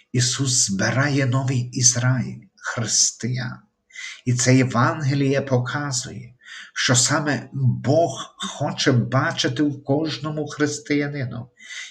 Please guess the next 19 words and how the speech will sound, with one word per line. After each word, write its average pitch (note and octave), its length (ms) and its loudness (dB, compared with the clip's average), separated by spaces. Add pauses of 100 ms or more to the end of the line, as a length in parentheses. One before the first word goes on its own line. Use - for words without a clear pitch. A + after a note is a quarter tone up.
і C#3+ 80 0
у B2+ 80 4
твоєму B2+ 400 2
серці B2+ 520 -2
також. - 720 -4 (720)
Ось E3 420 2 (140)
що - 400 2
його B2 360 6
приваблює: A2+ 800 -2 (400)
любов, A2+ 680 0 (360)
милосердя, A#2+ 960 0 (360)
віра C3 560 4
в A#2+ 160 6
нього, C#3+ 640 -2 (400)
не D#3+ 320 2
в E3 220 -4
традиції, D3 1300 2 (280)
а B2 80 2
саме B2 540 4